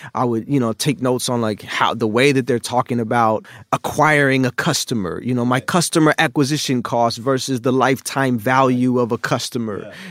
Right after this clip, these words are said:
Speaker 1: right? Like, in, in normal just street talk, we would just say, like, "Yeah, buy it for twenty and they're, you know, and, and, and then sell it for a hundred," right?
Speaker 2: Yeah.
Speaker 1: "And they'll come back three times this year and buy it again." There's a way that you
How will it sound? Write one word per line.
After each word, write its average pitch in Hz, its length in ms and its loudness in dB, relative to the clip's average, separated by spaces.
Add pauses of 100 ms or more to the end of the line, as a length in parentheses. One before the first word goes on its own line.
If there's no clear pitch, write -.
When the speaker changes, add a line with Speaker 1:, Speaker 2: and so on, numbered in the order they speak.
Speaker 1:
right? 123 360 2
Like, 120 280 0 (320)
in, 147 400 6 (100)
in 151 240 6
normal 180 360 6
just 151 260 2
street 196 260 0
talk, 160 240 4
we 156 140 2
would 147 140 4
just 139 260 2
say, 143 280 4
like, 123 240 2
"Yeah, 151 220 4
buy 135 300 4
it 143 80 -2
for 156 100 -2
twenty 170 420 2
and 139 80 6
they're, 143 220 4
you 151 160 2
know, 147 220 6
and, 151 100 2
and, 147 400 2
and 139 160 2
then 143 220 2
sell 160 260 2
it 147 80 0
for 165 160 2
a 160 80 6
hundred," 170 400 2
right? 127 260 4
Speaker 2:
Yeah. 143 120 -2
Speaker 1:
"And 139 100 4
they'll 147 100 6
come 156 240 0
back 156 220 2
three 165 220 -2
times 165 340 2
this 123 160 -2
year 135 140 2
and 127 100 0
buy 127 160 2
it 135 80 2
again." 135 380 0 (100)
There's 131 240 4
a 135 80 4
way 131 400 6
that 123 320 0
you 117 160 2